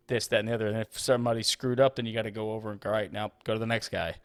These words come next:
Oh, he screwed up, and then, then everybody's screwed, right? Everybody's gotta dump their bags. Everybody's gotta go through their stuff.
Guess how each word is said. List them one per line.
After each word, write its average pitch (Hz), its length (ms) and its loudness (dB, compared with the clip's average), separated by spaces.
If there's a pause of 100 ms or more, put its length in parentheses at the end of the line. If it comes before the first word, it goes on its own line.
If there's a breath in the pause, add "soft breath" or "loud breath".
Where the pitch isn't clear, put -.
(340 soft breath)
Oh, 113 120 8
he 113 180 -2
screwed 113 300 -2
up, 110 140 2
and 110 100 -4
then, 113 360 0
then 127 120 2
everybody's 110 380 2
screwed, 69 340 -10
right? 104 200 -2
Everybody's 117 380 2
gotta 113 180 4
dump 117 280 0
their 123 120 2
bags. 107 420 2
Everybody's 117 260 -4
gotta 117 120 -6
go 113 140 -2
through 113 140 -6
their 117 120 -4
stuff. - 320 -2